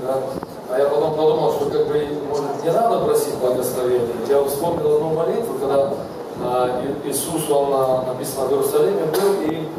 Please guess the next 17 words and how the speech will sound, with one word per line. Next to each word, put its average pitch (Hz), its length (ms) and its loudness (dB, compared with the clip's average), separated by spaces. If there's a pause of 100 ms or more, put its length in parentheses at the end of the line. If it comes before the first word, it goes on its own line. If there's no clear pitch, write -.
(440)
а, - 300 -2
такие - 260 2
слова 156 360 4
сказал, 135 560 0 (520)
а, 120 840 -2 (1400)
помните, 156 300 0
он: 135 300 -4
«На 147 60 -2
сей 160 280 -2
час 156 400 2
я 135 60 2
и 127 40 -4
пришёл», 135 460 -2 (280)
да? - 80 0 (880)
Он 381 60 -2
на - 80 -4
сей, - 200 -6